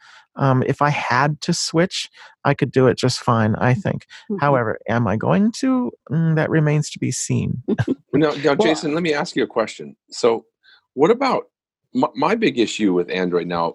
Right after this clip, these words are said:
Speaker 3: admittedly, I haven't played with it in a very long time. Uh, you know, the, the right angle gestures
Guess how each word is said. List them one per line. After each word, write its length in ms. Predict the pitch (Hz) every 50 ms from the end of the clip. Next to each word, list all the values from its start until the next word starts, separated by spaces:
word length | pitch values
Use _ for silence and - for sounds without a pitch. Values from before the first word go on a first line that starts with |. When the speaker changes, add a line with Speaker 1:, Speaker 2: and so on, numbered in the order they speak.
| -
Speaker 3:
admittedly, 520 | 90 87 95 117 117 104 92 80 80 78 -
I 100 | - 92
haven't 320 | 104 113 107 101 90 - -
played 160 | 95 87 85
with 160 | 80 80 78
it 100 | 76 -
in 80 | - 80
a 80 | 76 -
very 200 | 85 85 82 78
long 140 | - 78 80 - -
time. 280 | - 76 _ _ 80 _ _ _ _ _ _ _ _ _ _ _ _ _ _ _ _ _ _
Uh, 340 | - - 95 90 85 82 78 - - _ _ _ _ _ _ _ _ _ _ _ _ _ _ _ _ _
you 100 | - 113
know, 220 | 107 101 98 95 - _ -
the, 200 | 101 104 104 104 -
the 180 | 98 104 107 98
right 340 | 92 95 104 120 156 - 110 -
angle 260 | 135 143 143 104 95
gestures 680 | 85 73 - 92 90 92 - - - 78 71 - -